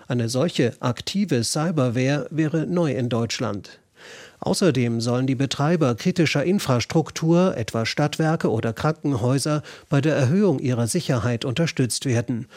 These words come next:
Geplant ist es zudem, die staatlichen Kommunikationsnetze zu modernisieren, etwa das Digitalfunknetz der Behörden. Die Gesamtkosten kalkuliert die Ministerin mit circa zwanzig Milliarden Euro über einen längeren Zeitraum.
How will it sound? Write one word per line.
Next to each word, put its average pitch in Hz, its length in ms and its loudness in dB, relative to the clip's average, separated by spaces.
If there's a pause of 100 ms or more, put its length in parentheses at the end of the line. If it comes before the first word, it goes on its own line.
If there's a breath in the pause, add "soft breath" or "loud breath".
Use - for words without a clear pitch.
(200 loud breath)
Geplant 151 420 2
ist 170 180 0
es 180 160 -2
zudem, 156 500 0
die 117 220 0
staatlichen 143 580 0
Kommunikationsnetze 147 1160 0
zu 139 160 -2
modernisieren, 131 880 2 (240 loud breath)
etwa 156 380 2
das 107 180 0
Digitalfunknetz 156 1120 0
der 131 140 -2
Behörden. 127 580 0 (460 soft breath)
Die 113 100 -4
Gesamtkosten 131 840 0
kalkuliert 180 480 2
die 151 100 4
Ministerin 139 640 0
mit 135 160 0
circa 185 460 -2
zwanzig 160 540 -4
Milliarden 123 500 2
Euro 147 540 2
über 135 180 0
einen 156 220 -2
längeren 123 420 -2
Zeitraum. 107 640 -4